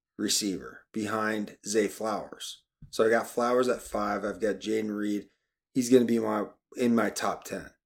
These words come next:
I've got him at wide receiver nine right now. Um, he re-, he is not a big guy, five eleven, one eighty-seven, but he ran a four four five. And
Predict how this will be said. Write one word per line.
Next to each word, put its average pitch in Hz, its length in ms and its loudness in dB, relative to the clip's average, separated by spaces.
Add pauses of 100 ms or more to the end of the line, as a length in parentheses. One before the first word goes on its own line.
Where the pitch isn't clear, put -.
(380)
I've 104 100 -8
got 110 180 4
him 104 60 0
at - 100 -6
wide 98 240 0
receiver 95 340 -4
nine 98 320 -4
right 85 240 -10
now. 92 260 -12 (1000)
Um, 107 480 2 (480)
he 175 180 2
re-, 220 160 6 (100)
he 214 400 0
is 147 560 8 (640)
not 170 240 6
a - 40 2
big 127 200 6
guy, 131 420 4
five 135 280 2
eleven, 127 560 4 (120)
one 123 220 4
eighty-seven, 110 600 2
but 113 140 6
he 120 60 2
ran 156 180 8
a 185 60 2
four 160 260 4
four 151 240 6
five. 95 640 -4 (840)
And 123 480 4